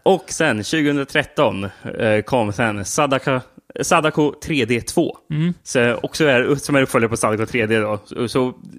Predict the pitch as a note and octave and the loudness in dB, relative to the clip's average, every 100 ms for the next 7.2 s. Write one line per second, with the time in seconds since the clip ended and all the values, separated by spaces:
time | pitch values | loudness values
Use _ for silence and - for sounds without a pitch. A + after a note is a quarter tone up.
0 | - - D3+ C#3 C#3+ A3 F3 D3 A#2 B2+ | -20 -4 0 0 0 -2 -2 -2 0 0
1 | A#2+ - B2+ D#3 A2+ A2 D3 - - - | 0 0 -2 0 -2 -2 -4 -6 -12 -20
2 | _ F#3+ F#3+ B3+ G3+ - - - G3 C#4 | _ 2 6 6 4 0 -12 0 4 6
3 | G3+ D3 - _ _ _ F#3+ D#3+ D#3+ D#3 | 4 2 -4 _ _ _ -2 0 0 0
4 | - - D#3+ E3 D#3+ D3+ F#3+ G3 F#3 E3+ | -2 -4 -2 0 0 -2 2 4 4 2
5 | - D3+ C#3+ C#3+ C#3+ C#3+ D#3+ D3 C#3+ C#3 | 0 0 2 2 0 -2 -2 0 0 0
6 | C#3 C#3 E3 D3 D3 - D#3+ C#3 D3 C#3+ | 0 -2 -2 -2 -2 2 2 0 -2 -2
7 | C#3+ | -2